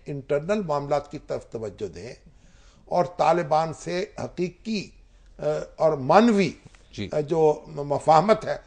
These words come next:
Speaker 1: उसकी तरफ लग जाएं, वो पाकिस्तान को उसका मुर्दे इल्ज़ाम करार देते हैं। और उठते बैठते अब वो ये समझते हैं कि तालिबान जो हैं,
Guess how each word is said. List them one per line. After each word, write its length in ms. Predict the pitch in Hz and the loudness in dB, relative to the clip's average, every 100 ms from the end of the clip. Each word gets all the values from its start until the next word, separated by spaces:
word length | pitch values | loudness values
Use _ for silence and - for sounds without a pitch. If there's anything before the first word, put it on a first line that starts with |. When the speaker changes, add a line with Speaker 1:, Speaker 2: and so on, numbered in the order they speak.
| - - - - | -20 -20 -14 -4
Speaker 1:
उसकी 300 | 196 - 247 | -4 -2 0
तरफ 240 | 233 190 | 4 4
लग 200 | 156 117 | 2 -2
जाएं, 280 | 113 139 156 - _ - - - | -2 -4 -4 -10 _ -20 -20 -10
वो 180 | 185 240 | -8 -8
पाकिस्तान 720 | - 175 165 208 - 175 170 | -2 -2 -2 -8 -6 -6 0
को 140 | 202 | 0
उसका 200 | 180 - | 0 -2
मुर्दे 340 | 170 139 113 143 | -2 -2 2 2
इल्ज़ाम 320 | 123 117 113 | 2 -2 -6
करार 260 | - 113 | -6 -6
देते 320 | 98 95 - 107 | -6 -12 -20 -20
हैं। 120 | 98 _ _ _ _ _ - - - | -20 _ _ _ _ _ -20 -6 4
और 240 | 190 190 | 4 4
उठते 320 | 185 - - 226 | -6 -6 -2 2
बैठते 400 | 175 160 - 185 | 4 2 2 0
अब 140 | 170 | 2
वो 80 | 185 | 2
ये 120 | 180 | 0
समझते 520 | - 147 160 - 160 | -2 -6 -8 -4 -4
हैं 120 | 170 | -4
कि 100 | 170 | -6
तालिबान 600 | 151 135 139 131 143 196 170 | -6 -4 -2 0 0 0 -2
जो 120 | 120 | -6
हैं, 280 | 135 143 | -6 -10